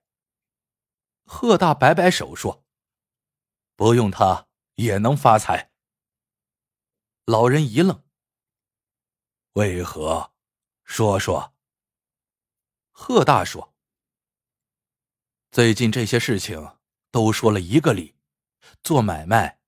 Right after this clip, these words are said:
想发财，只有是货真价实，信义为本。”老人双挑大拇指：“金玉良言。”说完，他拿出酒壶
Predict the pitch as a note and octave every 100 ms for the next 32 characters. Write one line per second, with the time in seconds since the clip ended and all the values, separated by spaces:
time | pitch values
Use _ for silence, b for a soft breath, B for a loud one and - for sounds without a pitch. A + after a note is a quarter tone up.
0 | _ - - F#2 C#3+ D3 C#3 F#2 B2 _
1 | _ _ A2+ C#3 G#2 D#2+ - G2+ B B
2 | - - G2 F2 C3 C3 C3+ F#2 - F2
3 | A#2+ - _ - - G3+ A#2+ A2+ F#2+ G2+
4 | - - - _ _ _ _ _ _ _
5 | _ _ _ _ _ _ _ _ _ _
6 | G2+ G#2+ A#2+ C3+ E3+ - G#3 F#3+ - E2+
7 | F#2 A2+ F#2+ A2+ B2+ - _ _ _ _
8 | _ _ _ _ _ _ _ _ _ -
9 | F#2+ F#2+ F#2+ F#2+ G2+ E2+ E2 E2+ G2+ G2
10 | E2 G2 G#2+ - _ _ _ _ _ _
11 | _ _ _ _ _ _ - B3 A#3+ A2+
12 | A#2 _ _ _ - G3+ E3 G#3+ - G#3+
13 | F2+ E2+ - C#3